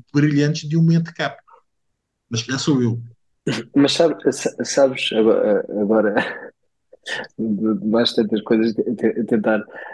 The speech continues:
Speaker 2: tentar pensar um bocadinho so-, sobre a coisa. O, o que me parece é que as pessoas hoje estão tão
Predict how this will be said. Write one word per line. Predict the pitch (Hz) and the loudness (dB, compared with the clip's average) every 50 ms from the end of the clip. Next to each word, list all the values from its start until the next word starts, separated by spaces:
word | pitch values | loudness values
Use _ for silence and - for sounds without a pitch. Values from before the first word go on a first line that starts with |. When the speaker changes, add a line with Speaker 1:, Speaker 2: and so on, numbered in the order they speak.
| - - _ _ | -18 -20 _ _
Speaker 2:
tentar | - 120 110 107 123 113 107 | -2 -2 0 2 0 0 0
pensar | - 123 113 - - 120 | 2 0 0 2 2 2
um | 110 104 | 2 2
bocadinho | 107 - 107 107 110 107 107 - | 2 0 2 4 4 2 2 0
so-, | - - - - | -2 -4 -4 -4
sobre | - - 117 104 107 107 | -2 0 0 0 0 0
a | |
coisa. | - - 98 92 98 - | -2 -2 -4 -2 -2 -4
O, | - - - - | -4 -4 -4 0
o | - 131 - | 0 0 0
que | - 147 | 2 0
me | 135 | 2
parece | - 139 131 135 131 127 - - | 4 4 2 2 2 0 0 -2
é | 123 | -2
que | - - - - _ _ _ _ _ _ _ _ - | -2 -4 -12 -18 _ _ _ _ _ _ _ _ -6
as | - - | -6 -4
pessoas | - - - 147 143 139 | -2 2 4 4 4 6
hoje | 151 151 139 - | 4 2 2 2
estão | - 147 139 131 120 | 2 2 2 0 0
tão | - - 127 113 110 107 107 107 | 0 2 2 2 2 0 0 -4